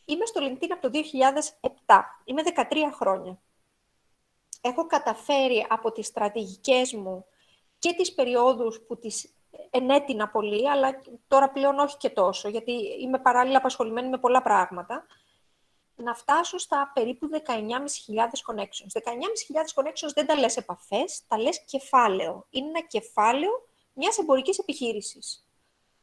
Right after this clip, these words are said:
Ο Δημήτρης, λοιπόν, έχει ανοίξει εδώ και ένα, ένα, ενάμιση χρόνο το account του και με πολύ σκληρή δουλειά, μέσα σε ενάμιση χρόνο, αυτό που κατάφερα εγώ σε δεκατρία χρόνια, έχει φτάσει τους είκοσι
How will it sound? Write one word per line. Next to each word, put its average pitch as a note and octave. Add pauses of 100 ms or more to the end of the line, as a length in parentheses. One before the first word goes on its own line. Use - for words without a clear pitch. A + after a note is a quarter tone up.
(340)
Ο C4+
Δημήτρης, F#4
λοιπόν, F4
έχει F#4
ανοίξει D4+
εδώ C4
και D4
ένα, B3
ένα, C#4+
ενάμιση C4
χρόνο A#3+
το F#3
account F#3+
του C#4 (880)
και A#3
με A3+
πολύ A#3
σκληρή A3+
δουλειά, G3
μέσα C#4+
σε D#4
ενάμιση D4+
χρόνο, C4+
αυτό C4+
που -
κατάφερα C#4
εγώ A3+
σε C4+
δεκατρία A3+
χρόνια, D4+
έχει -
φτάσει D#4
τους -
είκοσι D4